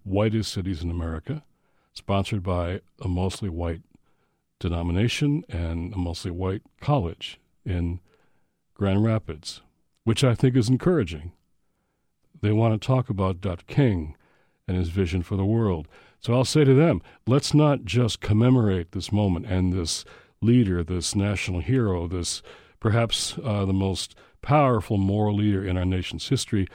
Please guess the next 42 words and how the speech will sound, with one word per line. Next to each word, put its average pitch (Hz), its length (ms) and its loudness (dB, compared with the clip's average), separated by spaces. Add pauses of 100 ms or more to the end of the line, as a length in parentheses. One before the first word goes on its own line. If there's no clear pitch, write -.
(280)
Let's 131 400 0
talk 131 320 0
about 110 320 -2
our 117 220 0
commitment 101 880 -2 (240)
to - 100 -8
the 98 100 -6
kind 117 360 2
of 92 100 -2
world 104 380 0 (240)
he 127 300 2
laid 110 260 2
out 117 220 2
for 87 280 -8
us, - 180 -12
he, 110 280 2 (420)
he 110 320 0
envisioned 107 560 2
for 95 200 0
us, - 160 -6
he 104 80 -2
wanted 101 340 0
us 85 120 -8
to 92 120 -6
have. 104 240 0 (260)
What 131 240 0
are 120 180 0
we 120 300 2
going 104 600 -2 (100)
to 104 140 -4
do? 87 260 -6 (260)
This 156 260 2
is 135 120 0
one 135 160 4
of 135 60 2
those 113 180 0
moments 110 640 2
that 110 240 -2
you 120 80 2
can't 110 280 2
hide 117 300 2
from. 78 300 -8